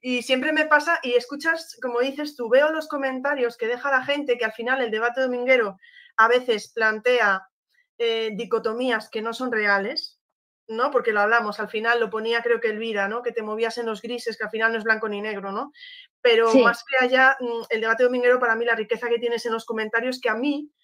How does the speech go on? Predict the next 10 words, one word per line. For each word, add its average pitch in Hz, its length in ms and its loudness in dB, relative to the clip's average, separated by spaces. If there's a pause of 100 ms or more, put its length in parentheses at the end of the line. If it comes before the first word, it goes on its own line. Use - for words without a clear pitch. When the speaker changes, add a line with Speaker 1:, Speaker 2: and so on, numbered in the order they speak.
(140)
Speaker 1:
me 220 160 -4
permite 247 640 0 (420)
ver 247 240 4
otras 269 240 4
realidades 247 460 2
y 247 40 -2
otros 240 180 -4
puntos 226 260 -2
de 202 100 0
vista. 185 480 -8